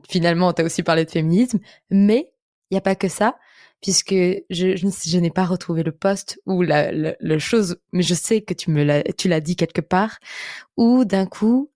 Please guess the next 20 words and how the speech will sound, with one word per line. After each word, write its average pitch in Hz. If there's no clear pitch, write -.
la 185
pop 233
culture 240
des 180
années 180
quatre-vingt-dix, 175
la -
trilogie 214
du 185
samedi, 165
le 185
fait 214
que 214
tu 196
puisses -
associer 190
un 190
tome 208
à 160
Buffy, 180